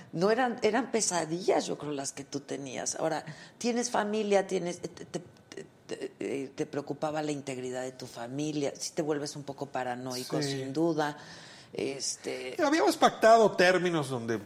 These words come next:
Speaker 2: presuntamente yo iba a poder hacer el trabajo, había entendimiento de que a él le convenía por todo esto que te dije, que lo siguiera visitando, que contara la historia, pero sí a estas alturas te tengo que decir que la única manera de poder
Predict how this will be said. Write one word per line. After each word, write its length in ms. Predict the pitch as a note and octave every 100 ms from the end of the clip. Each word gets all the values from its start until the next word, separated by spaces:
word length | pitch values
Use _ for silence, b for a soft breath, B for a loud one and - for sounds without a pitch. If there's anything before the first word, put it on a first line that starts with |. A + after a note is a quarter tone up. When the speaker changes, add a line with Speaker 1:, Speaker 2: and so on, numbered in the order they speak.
| - -
Speaker 2:
presuntamente 520 | C3 A2+ C#3+ D3 C3+ C3+
yo 40 |
iba 80 | C3
a 60 | B2+
poder 180 | A#2+ A#2
hacer 180 | A#2 A#2
el 80 |
trabajo, 520 | A2 G#2+ B2+ D3+ C#3+ A#2+
había 220 | A2 A#2+
entendimiento 580 | A#2 A#2+ G#2 G#2 G#2 A2
de 60 |
que 100 | -
a 20 |
él 40 | A2+
le 100 | A2
convenía 720 | A2+ G2+ G#2 A2+ A#2 A2+ F#2+ -
por 380 | G2 F#2+ G2 G2
todo 200 | - G#2
esto 200 | - G2+
que 80 |
te 160 | - G2+
dije, 320 | G2+ G#2 G2+ B B B -
que 60 |
lo 80 | G2
siguiera 260 | - G#2 G#2+
visitando, 520 | F#2 G#2+ - D3+ B2+
que 40 |
contara 320 | G#2 F#2+ B2
la 120 | G#2+ G2+
historia, 580 | - - C3 A2+ A#2 - B B B B B B -
pero 240 | C3+ C3+
sí 520 | C3 - F3+ F3+ F3+ -
a 120 | C#3
estas 240 | D3 -
alturas 400 | D3+ C3+ C#3+ C3+
te 60 | -
tengo 180 | - C3
que 100 | B2
decir 460 | A#2+ G#2+ - A#2+ A2+ G#2 - B B B B B - - -
que 160 | A#2+ A2
la 160 | A2
única 320 | A#2+ C3+ C#3+
manera 200 | C#3 B2
de 60 | B2
poder 240 | B2 A#2+